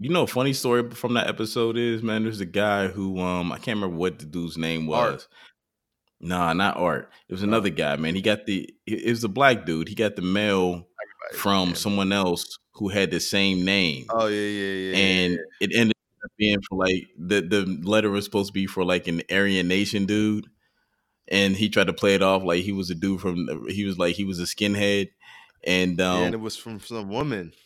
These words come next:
Speaker 1: Yeah, some woman was like, "Yeah, you know, my, my white knight," and all this other, you know what I'm saying, <laughs> ridiculousness. But what I got from that story more than anything else was that, like,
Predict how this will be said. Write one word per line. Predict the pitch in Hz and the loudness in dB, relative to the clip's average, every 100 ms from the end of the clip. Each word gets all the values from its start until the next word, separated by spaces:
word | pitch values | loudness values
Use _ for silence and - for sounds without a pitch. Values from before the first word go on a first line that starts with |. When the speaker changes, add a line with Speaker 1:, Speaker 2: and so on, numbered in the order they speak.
| _ - | _ -2
Speaker 1:
Yeah, | 131 151 107 | 4 6 4
some | 117 113 | 4 2
woman | 131 117 | 2 2
was | |
like, | 98 92 | 2 2
"Yeah, | 104 107 101 | 2 4 4
you | 101 104 | 2 0
know, | 101 95 | 2 2
my, | 98 | 4
my | 95 - 92 95 | 2 0 0 0
white | 90 98 82 | 0 -2 0
knight," | 98 98 90 | 2 2 0
and | 90 90 | 0 0
all | 92 | 0
this | 92 90 | -2 0
other, | 92 87 | 0 0
you | 87 90 | -2 -2
know | 90 | -4
what | |
I'm | 92 90 87 85 85 _ - - _ _ _ _ - 65 104 - - | -4 -4 -2 -4 -6 _ -20 -20 _ _ _ _ -10 -4 -2 -2 0
saying, | 107 | 0
<laughs> | 85 | -2
ridiculousness. | 87 98 95 92 92 - 85 82 - - - | -4 -4 -4 -6 -6 -4 -6 -6 -14 -10 0
But | 104 101 - | 0 0 -2
what | 110 139 | 2 2
I | |
got | 127 120 117 | 4 2 2
from | 107 | 0
that | 101 95 | -2 -2
story | - 110 107 90 | 0 0 2 2
more | 87 104 | 2 2
than | 101 | 2
anything | 107 120 120 113 | 2 0 0 2
else | 117 98 - | 2 2 0
was | 98 85 | -2 0
that, | 87 65 | 0 0
like, | 87 87 82 | 0 0 -2